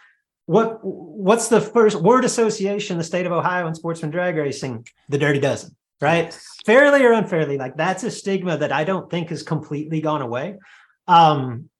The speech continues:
Speaker 1: and I think you could make, if you wanna make an argument for Billy Bader, I'm listening. If you wanna make an argument for the Coughlin family, I'm listening.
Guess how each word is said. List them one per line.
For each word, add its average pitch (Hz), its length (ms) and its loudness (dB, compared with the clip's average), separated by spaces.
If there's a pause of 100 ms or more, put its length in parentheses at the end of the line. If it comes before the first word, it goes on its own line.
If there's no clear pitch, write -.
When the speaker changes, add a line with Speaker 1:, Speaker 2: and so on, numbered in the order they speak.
(200)
Speaker 1:
and 208 160 2
I 196 80 2
think 262 300 -6
you 262 100 -4
could 208 200 -4
make, 180 440 -6
if 170 180 -6
you 233 140 0
wanna 226 480 0
make 165 220 -2
an 165 80 -8
argument 156 640 -6
for 156 140 -4
Billy 131 280 -6
Bader, 185 520 -6 (100)
I'm 127 260 -6
listening. 180 560 -10 (320)
If 147 160 -6
you 196 100 2
wanna 202 180 4
make 185 200 -2
an 170 100 -8
argument 160 640 -6
for 147 80 -8
the 117 100 -12
Coughlin 165 640 -4
family, 220 420 -6 (560)
I'm 143 220 -4
listening. 202 600 -6